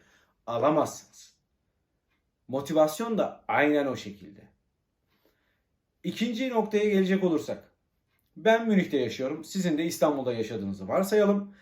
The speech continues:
ve biz Ankara'da bir seminerde buluşacak olalım. Tarih belli, yer belli.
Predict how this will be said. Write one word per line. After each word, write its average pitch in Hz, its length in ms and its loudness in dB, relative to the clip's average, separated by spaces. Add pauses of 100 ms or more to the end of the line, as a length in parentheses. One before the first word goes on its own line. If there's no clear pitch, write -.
(180)
ve 139 160 -2
biz 170 300 -2
Ankara'da 156 540 0
bir 233 140 -8
seminerde 160 560 0
buluşacak 175 340 -2
olalım. - 220 -8 (1000)
Tarih 151 340 4
belli, 175 340 2
yer 139 260 6
belli. - 320 -10